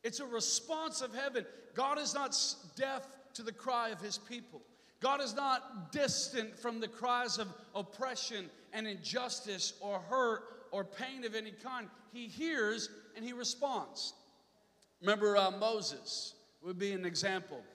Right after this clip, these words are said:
The oppression of the Israelites rose up to heaven, and God sends a deliverer named Moses. The, the, the pain reaches heaven, and Moses gets dispatched by God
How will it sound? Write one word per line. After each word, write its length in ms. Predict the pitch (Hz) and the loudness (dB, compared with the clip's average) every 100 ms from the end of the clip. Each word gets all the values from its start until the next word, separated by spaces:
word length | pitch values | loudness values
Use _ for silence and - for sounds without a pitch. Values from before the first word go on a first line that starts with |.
| - - 170 | -20 -12 2
The 80 | |
oppression 760 | 185 185 240 247 - 214 175 151 - - - | 2 2 2 4 4 2 0 -4 -8 -8 0
of 220 | 180 165 | 0 2
the 100 | 214 | 0
Israelites 800 | 247 185 196 180 160 139 - - - - 165 | 0 -4 -2 -2 -2 -2 -2 -2 -8 -20 -2
rose 360 | 220 254 233 208 | 2 2 0 -2
up 160 | 226 - | -4 -6
to 80 | |
heaven, 340 | 180 226 202 190 165 | -4 -4 -4 -6 -6
and 180 | 175 165 | -8 -4
God 400 | 208 214 208 - | -2 -2 -2 -2
sends 720 | - 196 190 185 175 139 - - _ | -2 -2 -4 -4 -6 -6 -8 -14 _
a 80 | 160 | -10
deliverer 500 | 156 185 233 180 170 | -6 -2 -2 -2 -4
named 480 | 156 160 160 165 160 - - | -2 -2 -2 -4 -10 -16 -6
Moses. 540 | 202 170 - - - - _ _ _ _ _ _ _ _ _ _ _ _ _ _ | -4 -4 -6 -8 -10 -10 _ _ _ _ _ _ _ _ _ _ _ _ _ _
The, 100 | 165 - - | -10 -10 -4
the, 200 | 185 190 185 | 2 2 0
the 80 | 180 | -4
pain 560 | - 247 254 240 208 185 | -2 -2 -2 -4 -4 -2
reaches 380 | 220 214 196 | 0 0 0
heaven, 380 | 220 226 202 190 185 | 2 2 0 -4 -4
and 180 | 170 165 - - - _ _ _ 139 | -6 -6 -12 -20 -20 _ _ _ -6
Moses 640 | 180 214 190 156 156 - - - - | -2 -2 -2 -6 -8 -10 -12 -20 -10
gets 220 | 170 165 160 - | -8 -8 -10 -10
dispatched 760 | 220 202 - 190 180 180 - | -4 -4 -2 -2 -4 -4 -8
by 220 | 170 165 | -4 -4
God 480 | 151 196 170 143 143 | -4 -2 0 0 -2